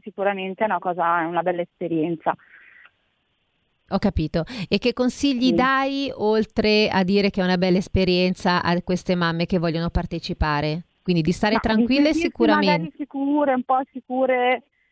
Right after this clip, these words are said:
Speaker 1: di, di se stesse, ecco, perché nessuno è lì per puntare il dito, anzi, sì,
Speaker 2: Certo.
Speaker 1: sì, si viene un filino, cioè, "giudicate", tra virgolette,
Speaker 2: È
Speaker 1: però
Speaker 2: normale.
Speaker 1: comunque giudicate in maniera, mm, positiva in ogni caso, per cui non, penso che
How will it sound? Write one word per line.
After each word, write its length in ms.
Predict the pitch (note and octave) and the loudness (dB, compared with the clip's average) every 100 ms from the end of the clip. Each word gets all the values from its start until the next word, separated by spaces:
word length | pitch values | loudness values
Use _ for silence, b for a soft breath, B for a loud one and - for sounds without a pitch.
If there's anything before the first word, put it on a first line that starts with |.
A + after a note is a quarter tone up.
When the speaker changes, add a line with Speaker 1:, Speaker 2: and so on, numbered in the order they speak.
| _ | _
Speaker 1:
di, 360 | - G#3+ A#3 A3 | -16 -8 -6 -4
di 140 | A3 G#3 | -4 -2
se 140 | B3+ - | -4 -2
stesse, 680 | A3+ G3+ A#3 A#3 - F#3+ | 0 2 0 -4 -6 -6
ecco, 320 | F#3+ F#3 - F#3 | -4 -6 -8 -8
perché 500 | F#3+ - F#3 F#3 F#3 | -8 -4 -2 0 -2
nessuno 440 | F#3+ - A#3 A3 | -6 -6 -4 0
è 80 | G3 | 0
lì 260 | G3+ G3+ | 0 -2
per 200 | F3+ G3 - | -2 -4 -4
puntare 420 | G#3 G3 F#3 G3 | -8 -4 -2 -2
il 140 | F#3+ | -6
dito, 340 | D#3+ G3 G3+ F3 | -6 -6 -2 0
anzi, 460 | F#3 F3+ - F3+ - | 0 -4 -10 -16 -6
sì, 100 | - | -6
Speaker 2:
Certo. 180 | F3+ - | -6 -6
Speaker 1:
sì, 180 | G#3 - | -8 -8
si 80 | D#3+ | -2
viene 300 | G#3+ B3 A#3 | -2 0 -2
un 80 | G#3+ | -4
filino, 520 | A3 G#3+ G#3+ G#3 G3+ b b b b _ | -8 -4 -2 -2 -2 b b b b _
cioè, 140 | - G#3 | -6 -4
"giudicate", 540 | A3 G#3+ B3+ C4 A#3 | -4 -4 -4 -4 -4
tra 120 | A3+ | -4
virgolette, 560 | G#3+ G3+ G#3+ G#3+ G3+ - | -4 -2 0 0 -2 -4
Speaker 2:
È 20 | |
Speaker 1:
però 220 | E3+ G3+ | -2 0
Speaker 2:
normale. 460 | G#3 A#3+ A#3+ G#3+ G#3 - | 2 2 2 0 -2 -8
Speaker 1:
comunque 540 | G3+ A3 A#3 B3 A#3+ | -14 -12 -8 -4 -4
giudicate 420 | G3+ G3+ A3 A3+ | -6 -8 -6 -4
in 80 | A3+ | -4
maniera, 680 | G3 G3 G3 F#3 F3 E3 F3 E3+ F#3+ | -6 -4 -2 0 0 0 -4 -8 -14
mm, 320 | F#3+ E3+ E3+ D#3+ _ _ _ _ _ | -12 -10 -12 -14 _ _ _ _ _
positiva 640 | - G3+ G3 - B3 A#3+ G#3+ | -10 -6 -8 -4 -2 0 -2
in 80 | |
ogni 200 | G3 G3 | -2 -6
caso, 440 | F#3+ G3 F3 F3 F3+ | -2 0 0 -2 -10
per 160 | F#3+ - | -14 -14
cui 460 | G3+ G3 G3+ F#3+ | -6 -2 0 -2
non, 680 | F3+ F3+ F3 E3+ - F3+ F3 | -2 -4 -6 -6 -6 -8 -10
penso 400 | - G3 F#3+ G3 | -4 -4 -4 -4
che 560 | F3+ G3 F3+ F3 E3+ F3 | -2 0 0 0 -4 -6